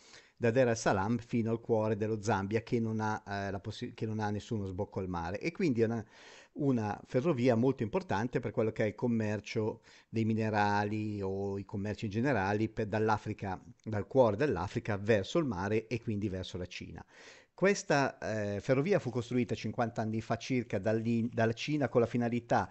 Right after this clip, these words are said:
di permettere allo Zambia di commerciare col mondo esterno, evitando di passare per paesi che all'epoca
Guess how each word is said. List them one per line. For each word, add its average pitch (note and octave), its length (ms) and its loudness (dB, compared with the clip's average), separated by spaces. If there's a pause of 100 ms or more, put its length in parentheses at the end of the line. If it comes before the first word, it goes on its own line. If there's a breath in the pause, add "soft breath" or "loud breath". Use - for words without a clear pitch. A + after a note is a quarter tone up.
(160 loud breath)
di B2 100 -2
permettere A#2 480 2
allo D3+ 240 2
Zambia A#2 380 2
di G#2 100 0
commerciare G#2+ 580 0
col A2 140 -4
mondo A2 240 -2
esterno, A2+ 720 0
evitando A#2 760 2
di A2+ 100 -2
passare A2+ 520 0
per G#2+ 160 -6
paesi A2+ 360 0
che B2+ 120 -2
all'epoca G#2 500 -2